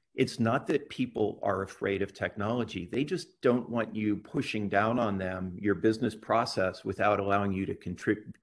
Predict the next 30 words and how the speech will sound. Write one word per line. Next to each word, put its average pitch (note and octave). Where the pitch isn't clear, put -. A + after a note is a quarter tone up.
contribute B2
or D#3+
recognize A#2
the -
variability G2
of F2+
that F2
worker, -
right? A#2+
The -
fact B2
that A2
I, A2
as B2
somebody G#2+
who's G#2
been G2
doing A2+
it G#2
for G2
forty A2
years, G#2
don't B2
need D3
the G#2+
same B2+
rich A2+
content A#2+
and F#2
context A2